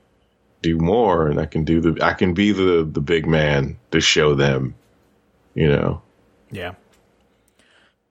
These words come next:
Speaker 2: But one of the things they realize is that Eli has, is escalating. Like, it started with carbon,
Speaker 1: Mm-hmm.
Speaker 2: and now he's, he's able to kind of pull together more complex materials, and so they realize that he's probably working towards plutonium,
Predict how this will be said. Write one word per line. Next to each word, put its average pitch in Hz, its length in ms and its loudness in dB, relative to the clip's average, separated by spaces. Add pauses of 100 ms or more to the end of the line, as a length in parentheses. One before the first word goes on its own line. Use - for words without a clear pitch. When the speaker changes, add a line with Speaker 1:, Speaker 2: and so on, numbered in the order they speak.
(260)
Speaker 2:
But 123 80 2
one 147 140 4
of 143 60 2
the 131 120 4
things 123 340 0
they 107 140 2
realize 101 540 -2
is 95 120 -8
that 95 320 -6 (300)
Eli 117 480 0
has, 98 500 -6
is 117 200 -8
escalating. 87 680 -6
Like, 95 180 -6
it 107 80 -2
started 120 320 -2
with 104 180 -8
carbon, 98 680 -4
Speaker 1:
Mm-hmm. 78 220 2
Speaker 2:
and 78 100 2
now 110 200 2
he's, 107 340 -6
he's 117 240 -6
able 110 220 0
to 104 140 -6
kind 113 280 -4
of 101 200 -2 (380)
pull 156 180 2
together 123 320 2
more 113 260 0
complex - 880 -2
materials, 101 680 0
and 98 140 -6
so 113 160 0
they 107 140 2
realize 104 600 0
that 101 200 -6
he's 101 100 -10
probably 101 480 -2
working 98 360 -8
towards 95 300 -10
plutonium, 113 760 -2